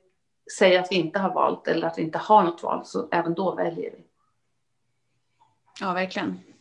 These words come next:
Speaker 1: Mm.
Speaker 2: Och just det där med val, jag brukar också där i, i mina, i terapisammanhang
Speaker 1: Mm,
Speaker 2: lyfta
Speaker 1: mm.
Speaker 2: upp det att, eh, för det kan vara s-, om man har en situation,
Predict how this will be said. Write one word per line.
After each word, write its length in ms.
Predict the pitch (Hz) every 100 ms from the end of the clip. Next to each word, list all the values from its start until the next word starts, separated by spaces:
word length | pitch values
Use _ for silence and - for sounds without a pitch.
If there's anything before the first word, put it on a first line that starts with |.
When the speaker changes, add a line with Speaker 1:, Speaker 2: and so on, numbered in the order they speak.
| _ -
Speaker 1:
Mm. 220 | 165 - _ _ _ _ - - _ -
Speaker 2:
Och 60 | 208
just 220 | 202 175
det 60 |
där 60 | 180
med 140 | 185
val, 260 | 196 185 175
jag 100 | 190
brukar 240 | 196 185 180
också 260 | 185 208
där 260 | 175 170 165
i, 380 | 175 170 - 175
i 40 |
mina, 420 | 170 160 160 156 180 - _ - -
i 100 | 175
terapisammanhang 920 | 170 180 170 185 170 180 175 185 196 160
Speaker 1:
Mm, 220 | 202 202
Speaker 2:
lyfta 180 | 220 - 185
Speaker 1:
mm. 160 | 175
Speaker 2:
upp 220 | 202 -
det 140 | 170 - 185
att, 240 | 185 - - - - 214 - _
eh, 460 | 185 185 - - - -
för 80 | 185
det 60 |
kan 160 | 185 185
vara 100 | 180
s-, 420 | 175 - - - 190 -
om 180 | 190 190
man 140 | 185
har 200 | 180 196
en 120 | 175
situation, 840 | 180 165 - - 180 156 160 185